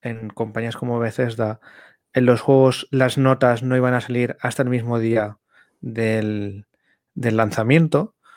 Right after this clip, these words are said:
o te dan los juegos tres, cinco días antes, y con eso no puedes valorar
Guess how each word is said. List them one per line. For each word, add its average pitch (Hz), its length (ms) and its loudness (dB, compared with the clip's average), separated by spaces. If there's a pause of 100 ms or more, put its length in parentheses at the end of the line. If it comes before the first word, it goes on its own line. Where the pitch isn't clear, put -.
(160)
o 131 160 2
te 127 320 6
dan 123 160 4
los 120 120 2
juegos 117 400 -2
tres, 120 260 -2
cinco 120 340 -4
días 110 260 -2
antes, 131 400 -4 (420)
y 120 100 -2
con 101 280 -4
eso 104 240 2
no 185 120 4
puedes 190 220 6
valorar 113 600 4